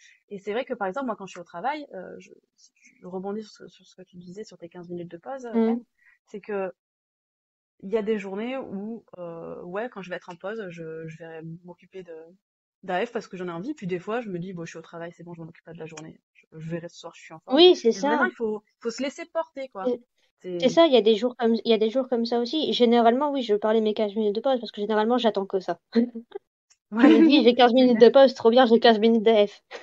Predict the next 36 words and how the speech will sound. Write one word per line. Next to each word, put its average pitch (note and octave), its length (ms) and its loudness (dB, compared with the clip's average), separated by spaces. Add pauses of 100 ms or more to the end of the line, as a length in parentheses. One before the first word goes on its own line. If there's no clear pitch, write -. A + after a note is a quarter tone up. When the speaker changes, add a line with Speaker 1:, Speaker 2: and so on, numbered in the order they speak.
(260)
Speaker 1:
C'est G#3+ 160 -14
ça. G#3 200 -8 (400)
Et G3+ 100 -6
en G3 80 -4
tout G#3 80 -8
cas, C#4 140 -4 (200)
Speaker 2:
Mais A3+ 300 8
Speaker 1:
personnellement, C#4+ 100 0
Speaker 2:
c'est B3+ 100 4
Speaker 1:
euh, - 20 6
Speaker 2:
vrai C4+ 200 4
que, A#3+ 140 -2 (720)
c'est - 160 -16
vrai A3+ 140 4
qu'il G#3+ 80 0
y - 20 4
a F#3+ 40 0
Speaker 1:
vas-y. F#3+ 100 0
Speaker 2:
des - 20 2
jours A3 220 -4
où G3+ 80 -4
t'as F#3 140 -2
juste F#3+ 200 -16
pas F#3+ 100 -6
envie, A3+ 280 -4
c'est G3 160 -8
normal G3+ 260 -2
aussi. G#3 260 -6 (120)
Speaker 1:
Ah B3+ 80 0
non, D4 100 -4
mais A3+ 100 -2
totalement. C4 460 -6 (340)
Et G#3 100 -8
c'est A3 140 -6
vrai B3+ 160 -6
que, G3+ 380 -4